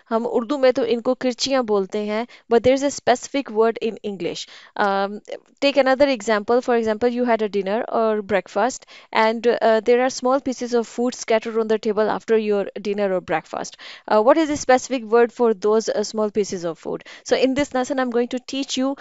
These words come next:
uh, such vocabulary that is going to be helpful in your spoken English in your daily life. So let's begin.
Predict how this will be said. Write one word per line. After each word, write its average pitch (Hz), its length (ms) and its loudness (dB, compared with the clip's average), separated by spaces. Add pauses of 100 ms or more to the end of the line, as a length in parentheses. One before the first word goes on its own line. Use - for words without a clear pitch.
(220)
uh, 220 140 2
such - 260 0
vocabulary 214 720 0
that 226 280 0
is 208 160 0
going 220 260 -2
to 240 100 -6
be 226 160 -2
helpful 214 360 -2
in 208 240 -4
your 208 180 -2
spoken 220 420 -2
English 202 360 -6
in 208 100 -6
your 214 160 -2
daily 190 360 -2
life. 160 260 -8
So 220 200 -4
let's 214 220 -2
begin. 170 420 -8